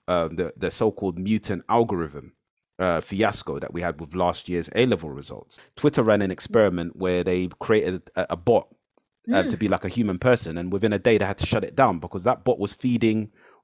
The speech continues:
Speaker 1: off the tweets and it was racist and misogynistic. And I, I believe they had to apologize. It was an experiment, but they had to shut it down because they said that the, the, the, the bot was just feeding from what is, what was on Twitter already. It's not that we told it to do that. So,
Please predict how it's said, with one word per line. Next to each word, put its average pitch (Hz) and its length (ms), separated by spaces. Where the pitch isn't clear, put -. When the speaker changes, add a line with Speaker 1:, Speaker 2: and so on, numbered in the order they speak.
Speaker 1:
off 113 180
the 113 80
tweets - 400
and 107 140
it 101 80
was 98 120
racist 117 640
and 90 100
misogynistic. 107 960
And 98 100
I, 110 160
I 98 80
believe 131 240
they 117 80
had 117 140
to 117 80
apologize. 95 540
It 90 80
was 92 120
an 95 40
experiment, 95 600
but 101 60
they 120 80
had 120 100
to - 100
shut 120 160
it 107 120
down 139 180
because 104 240
they 113 80
said 95 100
that - 140
the, - 180
the, 104 120
the, 95 280
the 110 120
bot 156 320
was 120 100
just - 260
feeding 123 440
from 101 180
what 101 160
is, 98 140
what 110 200
was 101 180
on 104 120
Twitter - 300
already. 98 320
It's - 180
not 127 140
that 95 280
we 110 200
told 101 320
it 85 120
to - 80
do 104 200
that. - 180
So, 110 380